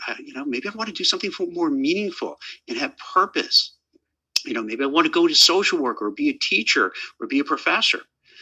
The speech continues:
So I think collectively we're going through this. But what happens is this, when then you're trying to apply for a role, companies are very rigid where they say, "Hey,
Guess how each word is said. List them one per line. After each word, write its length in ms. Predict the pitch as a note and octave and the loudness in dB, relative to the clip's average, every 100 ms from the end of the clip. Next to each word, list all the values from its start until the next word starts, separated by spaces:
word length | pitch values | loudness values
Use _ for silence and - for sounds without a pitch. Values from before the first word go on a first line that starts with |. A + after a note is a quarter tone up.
| - | 0
So 260 | - F#3+ C#3 | 4 4 4
I 60 | C#3 | -2
think 260 | - A#3+ - | 0 0 0
collectively 760 | - A#2 G3+ - - A#2 A#2 | -4 0 0 0 -2 -2 -2
we're 120 | A#2 | -2
going 280 | A2 B2+ C3+ | -4 -6 -8
through 280 | - - - | -4 0 0
this. 300 | - - - _ - - _ _ | 0 -6 -8 _ -20 -20 _ _
But 160 | D3+ - | -4 -2
what 120 | C3+ | -2
happens 460 | - D3+ D#3 D#3 B2+ | 0 0 0 0 4
is 200 | A#2 - | 4 4
this, 380 | D#4 - - - - - _ | 4 4 4 2 -10 -20 _
when 240 | C#3+ C3+ C#3 | 2 4 4
then 200 | G3+ A3+ | 4 2
you're 160 | F3 | 2
trying 360 | D#3 - G3 G3 | 2 0 -2 -4
to 160 | - B2 | -2 -2
apply 640 | - - - D3 G#3 B3+ | -4 -12 -10 -6 -4 -4
for 240 | - C#3+ A#2 | -4 -2 -2
a 40 | |
role, 520 | B2+ F3 G#3+ - - _ _ _ _ _ _ _ _ _ _ _ _ _ _ _ _ | 0 0 0 -2 -6 _ _ _ _ _ _ _ _ _ _ _ _ _ _ _ _
companies 680 | - - A3+ A3 G3 F3 - - | -4 -2 0 2 4 2 0 0
are 180 | C#3 A#2+ | 0 2
very 400 | B2+ D#3+ G3+ E3+ | 2 4 2 0
rigid 760 | C3+ C3+ G#3+ G3 - - - - _ _ _ _ | -2 0 0 4 2 0 -10 -20 _ _ _ _
where 460 | B2 C3+ B2 A#2 A#2 - _ _ B2 | 2 4 6 4 2 -8 _ _ 4
they 240 | C#3 E3+ | 6 8
say, 400 | F3 - C#3+ C#3+ | 8 6 6 6
"Hey, 400 | B2+ E3+ B2+ - | 4 4 2 -2